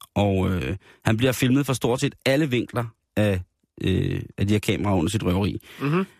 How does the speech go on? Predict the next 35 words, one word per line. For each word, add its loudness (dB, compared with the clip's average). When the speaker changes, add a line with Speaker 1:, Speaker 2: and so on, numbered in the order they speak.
Speaker 1:
Med 2
det 2
her 2
forfærdelige 0
våben. 0
Øhm, 0
og 2
på 2
et 0
tidspunkt, 0
så 0
bliver, 2
da -2
hans -2
efterlysning 0
bliver 0
ligesom 0
offentlig, 0
så 0
er 2
der 0
en -2
vagtsborger, -2
som -2
lynhurtigt 0
genkender 0
både 2
ham 0
og 0
den 0
bil, 0
han 2
har -2
kørt -2
i, -2